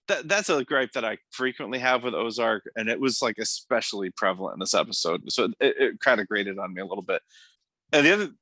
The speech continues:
another thing, well, I guess I have two more things. Okay, one, you're not gonna give me a hard time about. The other, well, but you might.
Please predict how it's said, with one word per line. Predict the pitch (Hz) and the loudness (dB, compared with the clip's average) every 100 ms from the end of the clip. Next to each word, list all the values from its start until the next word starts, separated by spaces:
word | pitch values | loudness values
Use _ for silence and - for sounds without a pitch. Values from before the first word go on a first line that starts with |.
| - | -2
another | 139 190 185 | 0 2 0
thing, | 175 143 131 123 | -2 -2 -4 -2
well, | 113 107 | 0 0
I | |
guess | 123 - | 0 -2
I | 117 | -4
have | |
two | - 156 | -4 -4
more | 120 113 | -4 -6
things. | 87 65 - - | -10 -10 -12 -4
Okay, | 92 76 - 110 | -4 -4 -10 -6
one, | 113 139 131 123 | 2 4 4 0
you're | 110 110 | 0 0
not | 107 | 0
gonna | 107 | -2
give | 104 | -6
me | 98 | -2
a | |
hard | 95 90 | -2 0
time | 90 90 | -2 -4
about. | 87 85 - | -4 -4 -2
The | 101 | 0
other, | 98 95 123 | 0 0 0
well, | 123 - _ _ _ _ _ | 0 -2 _ _ _ _ _
but | 107 104 | -4 -2
you | 110 | -2
might. | 92 55 50 | -2 -2 -4